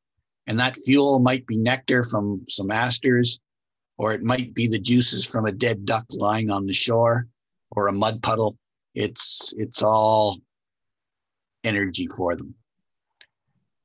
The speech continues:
And this is, sometimes you just see a whole bunch of monarchs. This is, uh, September two thousand and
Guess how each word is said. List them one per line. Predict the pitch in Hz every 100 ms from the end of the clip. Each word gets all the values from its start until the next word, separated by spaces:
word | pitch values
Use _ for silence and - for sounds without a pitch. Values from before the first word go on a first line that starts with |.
| _ _ _ -
And | -
this | 143 202 240
is, | 180 156 127 - _ _
sometimes | - - 226 202 196 196 147
you |
just | 139 185 - -
see | 185 175 156
a | 120
whole | 117 - 180 185
bunch | 139 143 143 127
of | 110
monarchs. | 104 98 87 143 - - - _ _ _ _ _ _ -
This | 156 208
is, | 175 147 139
uh, | 135 131
September | 120 127 117 165 170 147 139
two | 120 165
thousand | 131 147 143 139 123 110
and | 98